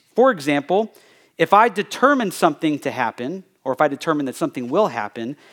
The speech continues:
that means that I have control over that something. If I predict that something is going to happen,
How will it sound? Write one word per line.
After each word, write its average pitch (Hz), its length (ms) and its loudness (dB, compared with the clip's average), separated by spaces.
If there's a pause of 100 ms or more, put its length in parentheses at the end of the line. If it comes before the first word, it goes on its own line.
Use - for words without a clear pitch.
(240)
that 202 320 2
means 202 760 -2 (320)
that 165 120 6
I 190 100 6
have 190 280 2
control 175 720 0
over 123 460 -2 (540)
that 127 180 2
something. - 460 -8 (1120)
If 185 180 4
I 208 160 8
predict 190 800 -2 (200)
that 156 180 4
something 160 360 0
is 135 100 -2
going 143 240 -2
to 127 60 -4
happen, 127 520 -4